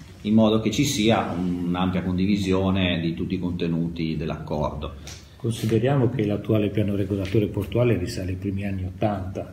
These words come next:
Speaker 2: quindi stiamo parlando di una situazione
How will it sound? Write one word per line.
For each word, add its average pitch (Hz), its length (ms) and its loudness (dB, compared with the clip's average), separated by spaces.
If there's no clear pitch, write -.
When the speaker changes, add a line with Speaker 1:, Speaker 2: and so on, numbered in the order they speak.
Speaker 2:
quindi 104 520 -2
stiamo 98 500 -6
parlando 101 600 0
di 101 400 0
una 101 200 -2
situazione 104 1080 0